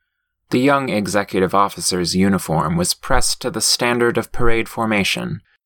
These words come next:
the brass of her insignia and sword pommel polished to a mirror that reflected her lean, pale face. Fletcher watched her with apprehension. Rake had only been aboard for two weeks,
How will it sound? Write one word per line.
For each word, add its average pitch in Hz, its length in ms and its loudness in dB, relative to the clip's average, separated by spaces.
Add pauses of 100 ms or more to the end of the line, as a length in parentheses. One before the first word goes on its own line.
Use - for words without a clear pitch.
the 92 80 -2
brass 104 420 2
of 101 100 -12
her 104 100 -4
insignia 101 560 0
and 101 260 -2
sword 110 400 2
pommel 90 380 0
polished 127 640 0
to 127 100 0
a 117 40 2
mirror 107 640 0
that 90 120 0
reflected 98 500 -4
her 101 140 -4
lean, 92 580 2 (140)
pale 85 460 -2
face. 87 640 -6 (840)
Fletcher 131 400 0
watched 107 420 -2
her 90 180 -2
with 87 180 -4
apprehension. 92 960 -4 (840)
Rake 143 260 0
had 120 120 2
only 110 180 2
been 98 160 0
aboard 98 400 2
for 92 100 -4
two 120 360 -2
weeks, - 580 -2